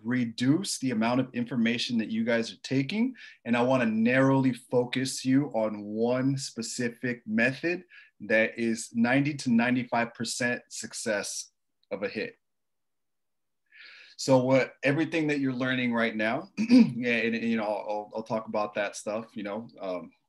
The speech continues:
what you're learning right now, a lot of technical analysis, a lot of, a lot of, you know, overwhelming type information, you know. I want to pretty much el-,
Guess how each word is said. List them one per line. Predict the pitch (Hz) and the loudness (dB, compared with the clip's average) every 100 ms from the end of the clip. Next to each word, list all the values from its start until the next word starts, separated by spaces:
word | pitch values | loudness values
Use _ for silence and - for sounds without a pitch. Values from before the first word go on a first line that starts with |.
| _ _ _ - - | _ _ _ -14 -10
what | 113 113 | -8 -4
you're | 120 | 0
learning | 135 139 139 | 2 4 4
right | 131 123 | 4 2
now, | 127 131 | 0 0
a | 131 | 0
lot | 127 120 110 | 0 -2 -2
of | - | -6
technical | 143 131 123 127 123 | -6 -2 -4 -2 0
analysis, | 120 127 131 131 135 127 | 2 4 2 0 -4 -4
a | 113 | 0
lot | 113 110 | 2 2
of, | 110 - _ _ _ - - _ 113 | 0 -6 _ _ _ -20 -20 _ -2
a | |
lot | 113 113 | 2 2
of, | 113 113 | 2 0
you | 113 | 0
know, | 113 107 101 113 - _ _ _ - _ _ - | 2 2 -2 -6 -16 _ _ _ -20 _ _ 0
overwhelming | 147 139 135 135 139 143 139 | 0 4 6 8 8 6 4
type | 143 135 135 | 4 2 2
information, | 120 120 113 131 131 175 190 - | -2 2 4 4 2 -2 -6 -6
you | 113 | -2
know. | 110 113 156 - _ _ _ _ _ _ _ _ _ _ _ 120 | 0 0 -2 -8 _ _ _ _ _ _ _ _ _ _ _ 2
I | 135 147 | 6 6
want | 156 151 - | 8 4 2
to | 135 | -6
pretty | - 143 | 0 2
much | 131 127 117 - - - - _ _ _ _ _ - | 4 6 4 2 -4 -6 -12 _ _ _ _ _ 0
el-, | 135 135 | 2 2